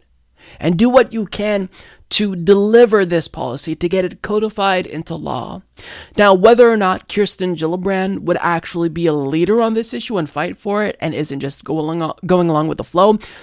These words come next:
that's a different question in and of itself, a question we haven't got an answer to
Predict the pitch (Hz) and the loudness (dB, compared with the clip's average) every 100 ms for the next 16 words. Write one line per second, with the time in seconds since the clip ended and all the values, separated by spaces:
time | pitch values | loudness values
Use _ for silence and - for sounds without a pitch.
0 | - - 302 302 220 220 202 180 - 180 | -6 -2 0 -2 0 0 0 -6 -4 -4
1 | - 175 175 180 170 151 127 - 196 165 | -4 -8 -10 -6 -4 -4 -6 -6 -4 -4
2 | - - - - - 240 220 226 202 208 | -6 -14 -2 -2 4 2 2 -2 -2 -2
3 | 226 - 247 247 208 196 202 - - 175 | -4 -4 -4 -4 -2 2 2 0 -6 -6
4 | 147 196 185 170 - 165 156 | -4 -4 -2 -4 -2 -2 -2